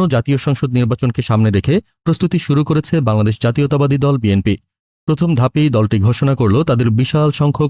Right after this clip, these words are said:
প্রার্থীর নাম। এই পদক্ষেপ নির্বাচনের মাঠে তাদের সক্রিয় অংশগ্রহণের ইঙ্গিত দিচ্ছে। সোমবার সন্ধ্যায় গুলশানে আয়োজিত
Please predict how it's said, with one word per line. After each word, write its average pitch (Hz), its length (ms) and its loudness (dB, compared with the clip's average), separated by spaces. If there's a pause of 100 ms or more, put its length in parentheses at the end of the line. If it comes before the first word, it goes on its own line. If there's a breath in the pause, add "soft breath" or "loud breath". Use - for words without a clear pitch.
প্রার্থীর 110 340 0
নাম। 104 160 2 (460)
এই 120 100 2
পদক্ষেপ 139 500 -2
নির্বাচনের 110 460 2
মাঠে 107 320 0
তাদের 104 240 0
সক্রিয় 147 420 -2
অংশগ্রহণের 147 720 0
ইঙ্গিত 104 280 2
দিচ্ছে। 101 280 0 (720)
সোমবার 175 320 2
সন্ধ্যায় 147 480 2
গুলশানে 135 460 0
আয়োজিত 127 380 0